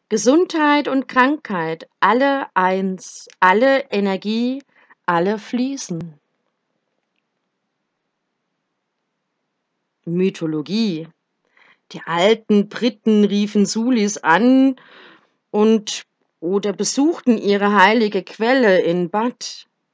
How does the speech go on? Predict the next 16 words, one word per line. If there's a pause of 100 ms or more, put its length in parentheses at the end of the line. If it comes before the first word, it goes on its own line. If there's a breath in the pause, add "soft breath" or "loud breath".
(220)
um
Gesundheit
und
Heilung
zu
erlangen. (1300 soft breath)
Ihren
Wassern
wurde
wundersame
He-,
Heilkraft
bei
allen
Leiden
zugesprochen.